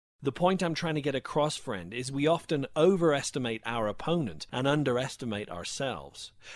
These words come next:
As the saying goes, "It's not the dog in the fight, but the fight in the dog that really counts."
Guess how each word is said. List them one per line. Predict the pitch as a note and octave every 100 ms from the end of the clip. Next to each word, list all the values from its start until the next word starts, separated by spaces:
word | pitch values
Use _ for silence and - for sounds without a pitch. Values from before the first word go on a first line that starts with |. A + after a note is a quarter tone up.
| -
As | C#3
the | D3 D3+
saying | - D#3 E3 E3
goes, | D3+ B2+ F#2 E2 -
"It's | D3+ D3+ E3
not | E3 E3+
the | D3+
dog | C#3+ D#3+ E3 D#3+
in | D3
the | C3
fight, | - D#3 C3 -
but | C#3
the | C#3
fight | - D3+ E3 D#3+
in | C#3+
the | C3
dog | C#3+ B2 A2+
that | A2+ A#2
really | A#2+ A2+
counts." | G#2 D3 A2+ D2 - -